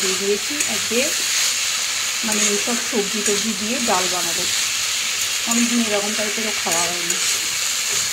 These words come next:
সব দিয়ে একটু একটু কষিয়ে নিচ্ছি, তারপরে জল দেবো। তো আজকে এটা বানাবো। আর দেখি আমার মাছ আছে,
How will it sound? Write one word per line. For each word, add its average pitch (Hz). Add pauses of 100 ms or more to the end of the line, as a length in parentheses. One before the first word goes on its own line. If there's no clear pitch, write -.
(680)
সব 214 (100)
দিয়ে 226
একটু -
একটু - (100)
কষিয়ে 208
নিচ্ছি, 233 (220)
তারপরে 202 (100)
জল 170
দেবো। 175 (3500)
তো - (100)
আজকে - (100)
এটা 202 (100)
বানাবো। 226 (560)
আর 214 (100)
দেখি 208 (920)
আমার 196 (100)
মাছ 185 (120)
আছে, -